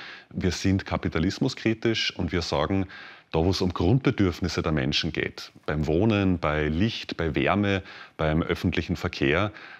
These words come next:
da darf nicht der Profit einiger weniger im Vordergrund stehen, sondern da geht's darum,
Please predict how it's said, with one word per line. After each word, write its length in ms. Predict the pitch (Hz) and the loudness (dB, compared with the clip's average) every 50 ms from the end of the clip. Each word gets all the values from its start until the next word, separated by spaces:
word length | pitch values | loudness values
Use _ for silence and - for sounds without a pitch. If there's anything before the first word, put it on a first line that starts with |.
| - _ | -8 _
da 80 | - 92 | -4 -2
darf 300 | - - 82 82 - - | 2 2 2 2 2 2
nicht 200 | 98 110 101 - | 2 2 2 0
der 40 | - | -2
Profit 540 | 104 - - 101 90 - - 92 - 98 - | -2 -2 -2 -2 0 0 0 0 0 -2 -2
einiger 400 | 82 80 80 85 85 - 85 73 | 0 2 2 2 2 0 0 0
weniger 320 | 73 71 80 98 104 110 | 2 2 2 2 2 2
im 80 | 104 101 | 0 0
Vordergrund 440 | - 90 85 87 101 - - 107 98 | 0 0 -2 -2 -2 -2 -2 -2 -2
stehen, 380 | - - - 85 95 113 127 | -2 -2 0 0 0 0 -2
sondern 260 | - - 92 82 87 87 | -2 -2 -4 -2 -2 -2
da 60 | 87 | -2
geht's 300 | - - 80 87 - - | -2 -2 -2 -4 -2 -2
darum, 440 | - - 71 76 92 101 104 101 | -2 -2 0 0 0 0 0 0